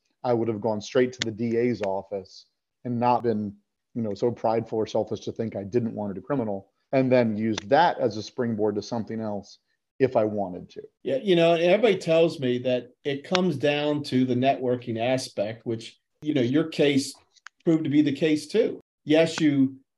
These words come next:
Speaker 2: you got a connection with the law firm because somebody else had served in the jag course, so there was that
Speaker 1: Mm-hmm.
Speaker 2: networking aspect. And then you're, you landing at the district attorney's office was because you had a classmate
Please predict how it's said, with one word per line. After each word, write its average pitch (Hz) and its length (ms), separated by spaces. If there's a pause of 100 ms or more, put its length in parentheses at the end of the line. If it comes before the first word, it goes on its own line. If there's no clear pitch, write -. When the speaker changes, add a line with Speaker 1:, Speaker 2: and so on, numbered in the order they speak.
(140)
Speaker 2:
you 143 180
got 175 240
a 180 40
connection 180 540
with 156 180
the 139 80
law 151 260
firm 151 280
because 139 500
somebody 143 320
else 139 220
had 127 180
served 127 340
in 120 80
the 117 80
jag 113 360
course, 123 280
so 131 60
there 131 180
was 131 140
that 139 280
Speaker 1:
Mm-hmm. 139 60
Speaker 2:
networking 123 460
aspect. 110 600 (220)
And 135 160
then 139 140
you're, 127 480 (440)
you 139 160
landing 151 460
at 135 220
the 127 300
district 131 420
attorney's 151 360
office 120 460
was 127 140
because 123 680 (560)
you 104 160
had 127 160
a 147 60
classmate 156 760